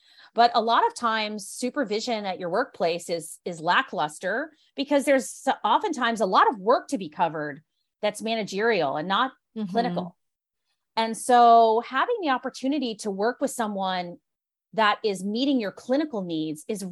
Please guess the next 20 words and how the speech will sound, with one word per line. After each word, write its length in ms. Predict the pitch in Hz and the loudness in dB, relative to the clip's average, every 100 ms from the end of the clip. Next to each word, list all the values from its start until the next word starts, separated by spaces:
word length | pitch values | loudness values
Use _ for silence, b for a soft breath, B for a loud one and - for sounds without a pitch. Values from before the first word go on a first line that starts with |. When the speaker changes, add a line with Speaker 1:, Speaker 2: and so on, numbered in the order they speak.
| 180 | -10
Speaker 1:
really 400 | 196 359 403 226 | -4 0 0 0
imperative. 560 | 175 180 196 175 143 151 _ b b | -2 -4 -2 -2 -4 -10 _ b b
And 140 | 311 330 | 0 2
in 100 | 320 | 2
fact, 320 | 381 381 - | 2 0 2
not 280 | 294 349 494 | 0 2 -2
just 360 | - 311 302 180 | -2 -2 -2 -4
during 340 | 220 269 311 | 0 2 2
your 120 | 233 | 0
supervision 920 | 196 240 220 190 180 226 247 190 165 156 | -2 -6 -6 -6 -4 -4 -4 -4 -6 -8
years, 460 | 196 226 143 139 | -6 -4 -4 -8
because 260 | - 202 214 | -14 -10 -4
every 280 | 240 233 294 | -2 -2 -4
state 260 | 302 202 | -2 -6
has 160 | 196 190 | -4 -6
different 300 | 196 185 - | -6 -8 -10
requirements. 560 | 151 - 202 208 147 - | -10 0 0 2 -4 -4
That's 160 | - | -2
another 320 | 285 208 233 | 2 2 2
problem, 640 | 208 196 175 196 131 131 214 | 0 0 2 2 -2 -8 -14